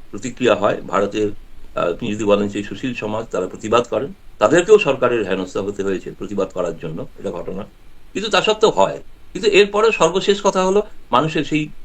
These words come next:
যেভাবেই হোক, মানুষের ভোটে তারা নির্বাচিত। ফলে ভারতের মানুষ যদি মনে করেন যে এগুলো অন্যায় হয়েছে, তারা তাই সেই সরকারকে তারা প্রত্যাখ্যান করবেন। শেখ হাসিনা যখন বারবার জিতে আসছেন, তখন বলা হতো কারচুপি করে জিতে আসছেন, তো আমরা তো এখানে বলি না যে কারচুপি করে জিতে আসছেন,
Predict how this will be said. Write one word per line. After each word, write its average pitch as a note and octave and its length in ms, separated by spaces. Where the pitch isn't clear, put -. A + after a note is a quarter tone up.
যেভাবেই E3+ 380
হোক, G#2 240
মানুষের F3+ 300
ভোটে C3+ 280
তারা E3+ 200
নির্বাচিত। G#2+ 500
ফলে E3 180
ভারতের D#3 440
মানুষ D#3 320
যদি F3 160
মনে C#3+ 200
করেন C#3+ 240
যে C3 80
এগুলো C3 200
অন্যায় A#2+ 360
হয়েছে, G2+ 400
তারা F#3+ 160
তাই G3 140
সেই F#3 160
সরকারকে E3+ 380
তারা D#3+ 180
প্রত্যাখ্যান E3 480
করবেন। C#3+ 240
শেখ C#3+ 200
হাসিনা F3 260
যখন F3 240
বারবার D#3 320
জিতে D3 240
আসছেন, C3+ 460
তখন D3+ 180
বলা D3+ 180
হতো D3+ 120
কারচুপি D3 380
করে A2 180
জিতে - 240
আসছেন, - 200
তো B2 60
আমরা D3 160
তো D#3 60
এখানে D#3+ 220
বলি D#3+ 220
না A#2 80
যে G#2+ 100
কারচুপি C#3+ 360
করে B2+ 160
জিতে F#2 220
আসছেন, - 260